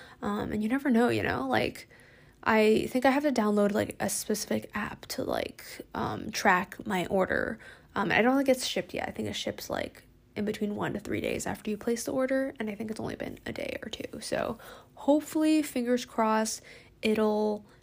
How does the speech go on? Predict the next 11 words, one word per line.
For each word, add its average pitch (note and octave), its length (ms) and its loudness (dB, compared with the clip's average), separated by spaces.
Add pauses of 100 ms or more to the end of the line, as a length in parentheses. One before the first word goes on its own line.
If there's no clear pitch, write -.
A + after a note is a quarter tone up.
(100)
n-, A3 480 -4 (200)
it'll A#3 560 10 (360)
come C4 300 0
by C#4 380 6
Halloween, G#3+ 800 2 (300)
and G#3+ 120 0
if G#3 160 -2
not, G#3+ 380 0
it'll G#3 260 -2
at G#3 160 -4
least - 480 -6